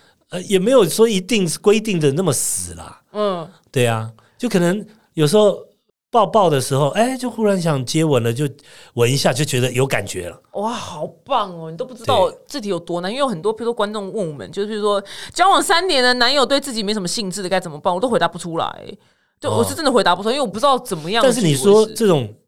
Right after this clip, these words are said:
Speaker 2: 才三年，
Speaker 1: 结婚十九年了，
Speaker 2: 对啊。
Speaker 1: 你兴致当然是会减弱，
Speaker 2: 当然啦。
Speaker 1: 减退。
Speaker 2: 上面有想法，下面没办法啊。
Speaker 1: 对呀，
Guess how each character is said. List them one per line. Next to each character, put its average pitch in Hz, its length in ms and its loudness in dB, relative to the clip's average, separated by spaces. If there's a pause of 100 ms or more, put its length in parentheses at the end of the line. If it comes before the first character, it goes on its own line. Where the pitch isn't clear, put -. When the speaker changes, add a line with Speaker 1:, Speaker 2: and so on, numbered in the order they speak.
(260)
Speaker 2:
才 190 100 -6
三 214 220 0
年， 202 100 0
Speaker 1:
结 170 180 6
婚 208 240 6
十 160 240 -2
九 151 300 0
年 98 300 -6
了， 101 200 -2 (200)
Speaker 2:
对 220 180 -8
啊。 165 120 -4
Speaker 1:
你 135 40 0
兴 190 320 0
致 165 220 -6 (160)
当 190 300 0
然 120 200 0
是 131 220 -2
会 117 420 -2 (200)
减 104 320 -2
弱， 120 360 -2
Speaker 2:
当 208 160 2
然 170 140 2
啦。 156 160 0
Speaker 1:
减 101 320 -2
退。 147 320 2
Speaker 2:
上 294 160 2
面 269 100 0
有 214 80 2
想 185 180 -2
法， 185 100 0
下 214 60 -6
面 208 120 -4
没 170 100 -6
办 170 160 -2
法 139 120 -6
啊。 - 220 -12 (200)
Speaker 1:
对 139 140 4
呀， 131 180 0